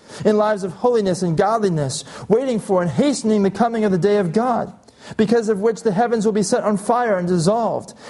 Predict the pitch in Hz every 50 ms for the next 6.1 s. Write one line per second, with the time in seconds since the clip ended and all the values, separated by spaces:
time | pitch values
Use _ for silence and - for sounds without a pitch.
0 | - - 202 202 196 233 208 220 214 185 202 202 208 208 208 180 190 190 185 180
1 | 180 208 214 226 220 - 185 196 180 175 202 196 170 165 190 208 214 220 208 180
2 | - - - - - - _ _ - - - - - 208 202 202 185 - 202 196
3 | 190 180 180 170 - - - 302 320 269 - - - 196 160 147 127 127 - -
4 | - - - - - - _ - - - - - 180 185 185 170 180 175 175 165
5 | - 170 160 160 170 180 233 262 220 175 151 135 117 127 123 - - - - -
6 | -